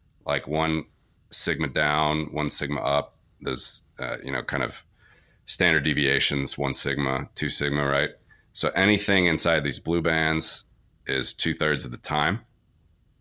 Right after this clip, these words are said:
sixty-six percent of the time, sixty-seven percent of the time. Uh, that's, that's inside the blue bands. Two sigma, what is that? That is ninety-five percent of the time.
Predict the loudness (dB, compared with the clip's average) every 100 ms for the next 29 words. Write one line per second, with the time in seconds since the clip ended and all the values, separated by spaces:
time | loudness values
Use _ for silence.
0 | -10 -8 -6 -4 -2 -4 -4 -2 -2 -2
1 | -2 0 0 -2 -4 -4 -2 -2 -2 -4
2 | -4 -4 -4 -2 -2 -4 -10 -20 -20 -20
3 | -20 -20 _ 0 4 4 4 4 2 2
4 | 0 0 2 0 0 -2 -2 -2 0 2
5 | 4 4 4 2 2 2 4 4 2 0
6 | -4 -6 -4 -4 0 2 2 2 -6 _
7 | _ _ _ _ _ 0 4 4 4 4
8 | 2 -2 -4 -10 _ _ _ -6 0 0
9 | -2 -2 4 4 4 0 -12 -20 _ _
10 | -6 -2 -2 -6 -8 -8 -8